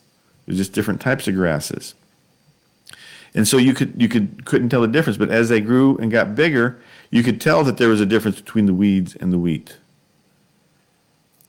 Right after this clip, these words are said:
And the servants of this farmer said, "Should we go weed the field, to pull these weeds out?" And the farmer said, "No." Because if you pull the weeds, you're gonna pull the wheat out too.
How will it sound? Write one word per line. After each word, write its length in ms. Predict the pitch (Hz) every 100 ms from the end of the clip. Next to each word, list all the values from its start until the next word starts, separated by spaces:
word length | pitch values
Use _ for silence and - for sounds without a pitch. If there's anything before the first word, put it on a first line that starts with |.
| _ _ _ _ _ _ _ _
And 160 | - 101
the 80 | 101
servants 500 | - 143 165 139 -
of 140 | 113
this 200 | 107 104
farmer 440 | - 107 101 107 120
said, 300 | 117 104 -
"Should 160 | 120
we 80 | 123
go 480 | 120 120 131 131 -
weed 280 | - 98 107
the 80 | 120
field, 440 | 151 160 117 76 - _
to 60 | -
pull 220 | - 107
these 200 | 135 131
weeds 280 | 151 151 117
out?" 300 | 85 65 -
And 140 | 98
the 40 | 92
farmer 260 | 107 117
said, 200 | 120 123
"No." 480 | 117 131 139 98 76 - _ _ _ _ _ _ _ _
Because 180 | 104 104
if 100 | 107
you 80 | 107
pull 220 | - 123
the 100 | 120
weeds, 420 | 113 151 139 110
you're 100 | 113
gonna 160 | 117 104
pull 240 | - 131
the 80 | 107
wheat 340 | 101 143 -
out 300 | 107 104 -
too. 320 | - 127 85